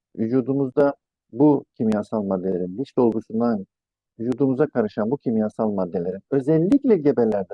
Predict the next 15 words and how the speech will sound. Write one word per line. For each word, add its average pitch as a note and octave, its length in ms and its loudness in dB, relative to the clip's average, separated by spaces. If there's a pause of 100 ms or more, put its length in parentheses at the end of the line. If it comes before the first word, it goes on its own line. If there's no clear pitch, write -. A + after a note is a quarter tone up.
(120)
sıkıntılı D#3+ 420 -6
sonuçları A2+ 500 -4
olabileceğini G2+ 640 -4 (100)
de - 80 2 (540)
literatürde D3+ 760 0 (200)
yazıyor. A2 460 -2 (920)
Bu F#3 300 2
kimyasal A#2 500 0
maddeler G2+ 460 -2
gebelerde A2+ 800 -2 (280)
fetus - 420 -4
üzerine G#2 400 -2
olumsuz A2 480 -4
etkiye G#2+ 360 -2
sahiptir G2+ 640 -8